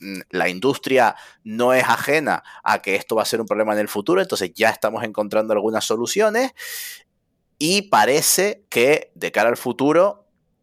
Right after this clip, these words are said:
mm, podemos solucionar el problema. Aún así, insisto en que creo que el, el tratamiento de los residuos procedentes de la generación renovable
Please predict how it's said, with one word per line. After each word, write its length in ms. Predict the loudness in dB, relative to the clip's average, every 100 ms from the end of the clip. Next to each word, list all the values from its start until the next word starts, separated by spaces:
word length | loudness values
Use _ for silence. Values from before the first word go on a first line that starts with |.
| _ _ -18
mm, 640 | -14 -12 -12 -12 -12 -16 -20 _ _ _ _ _ _
podemos 580 | -2 2 2 2 0 0 -6
solucionar 400 | -8 -4 0 0
el 80 |
problema. 360 | 0 -4 -4 -2
Aún 220 | 0 0 -2
así, 260 | -4 -6 -8
insisto 720 | -6 -4 -4 -4 -4 -4 -4 -20 -20 _
en 180 | -4 -2
que 180 | -4 -4
creo 360 | 0 0 0
que 360 | 0 2 0 -4 _ _ -6
el, 420 | -6 -4 -8 -12 _ _ -18
el 280 | -16 -10
tratamiento 680 | -4 0 0 0 -2 0 2
de 60 | 2
los 100 | 2
residuos 460 | -2 -2 0 0
procedentes 640 | 0 0 4 2 0 -6 -2
de 40 |
la 80 | -2
generación 400 | -2 -4 -6 -2
renovable 600 | 0 2 2 2 -2